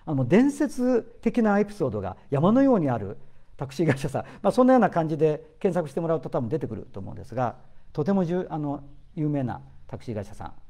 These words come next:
ですが、あの、その社長さんのお話を私直接聞いた時に、非常に印象深いことをおっしゃってたのは、そういうエピソードをやたら集めてるんですね、この会社は。やたらそのエピソードをあ-、あ-、集めてて、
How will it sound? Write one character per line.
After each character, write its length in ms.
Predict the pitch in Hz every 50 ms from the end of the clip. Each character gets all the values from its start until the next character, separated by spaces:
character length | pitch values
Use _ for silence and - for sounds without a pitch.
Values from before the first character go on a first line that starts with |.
| - - - - - -
で 60 | 101
す 120 | - - 110
が、 220 | 139 160 127 - - - - - - - - - - - - - -
あ 120 | - 151 147
の、 320 | 143 143 131 131 127 123 135
そ 120 | 175 220
の 480 | 220 220 214 208 208 - - - - -
社 140 | - - 226
長 140 | 226 262 254
さ 120 | 247 247
ん 60 | 240 220
の 320 | 220 214 208 - - - - - _
お 100 | - 180
話 260 | 185 190 185 170 -
を 20 | 180
私 240 | 165 160 160 - - - -
直 100 | 170 147
接 200 | - 175 147 -
聞 80 | - 151
い 20 |
た 120 | - 147
時 200 | 131 131 - -
に、 280 | 92 110 123 101 101 - -
非 80 | - 156
常 80 | 175
に 100 | 180 175
印 80 | 175 180
象 140 | 165 180 175
深 160 | 156 156 165
い 40 | 143
こ 80 | 117
と 100 | - -
を 20 | 92
お 20 |
っ 40 | 95
し 60 | -
ゃ 40 | 104
っ 20 |
て 80 | 95 -
た 120 | - - 90
の 120 | 90 -
は、 200 | 123 151 139 - - - - - -
そ 120 | - - -
う 20 |
い 40 | -
う 20 | - 254
エ 60 | 262
ピ 100 | 262 -
ソ 200 | - 349 247 185
ー 20 |
ド 120 | 123 131 120
を 60 | 113
や 140 | 110 143 156
た 140 | - 294
ら 160 | - - 165 202
集 80 | - -
め 120 | 277 208
て 40 | - -
る 40 |
ん 20 | 110
で 40 | 101
す 80 | - -
ね、 100 | 180 - - -
こ 100 | 151 143
の 80 | 139
会 160 | 131 143 135
社 140 | 131 135 117 98
は。 100 | 101 - - - - - - - - - - - - - - -
や 100 | - 123 131
た 100 | - 254
ら 60 | 277
そ 120 | 254 - 269
の 60 | 247
エ 60 | 254 254
ピ 80 | -
ソ 120 | - 185 151
ー 100 | 127 127
ド 100 | - -
を 40 |
あ-、 60 | 131 - - 120
あ-、 80 | 139 139
集 120 | - 226
め 80 | 160 143
て 120 | - 110
て、 320 | - - 156 127 110 -